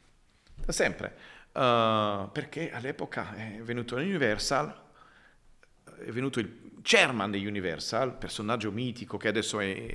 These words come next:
è andato in, in pensione, ma ha detto, "Cosa possiamo fare?" E ha detto, "Quali sono i film in uscita?"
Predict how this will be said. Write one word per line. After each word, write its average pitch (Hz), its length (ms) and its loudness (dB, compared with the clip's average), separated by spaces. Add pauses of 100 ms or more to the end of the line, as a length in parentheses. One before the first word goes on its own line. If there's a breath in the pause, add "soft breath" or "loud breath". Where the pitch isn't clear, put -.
(120)
è - 60 -4
andato 104 260 -6
in, 101 160 -6
in 110 400 -10
pensione, 104 360 -2
ma 104 140 2 (680 loud breath)
ha 127 60 -12
detto, 135 260 -4
"Cosa 151 260 -4
possiamo 123 340 -4
fare?" 76 520 -12
E 107 80 -14
ha - 20 -12
detto, 127 240 -12
"Quali 175 220 -4
sono 139 240 -2
i 123 60 -2
film 127 260 -4
in 117 80 -4
uscita?" 104 560 -8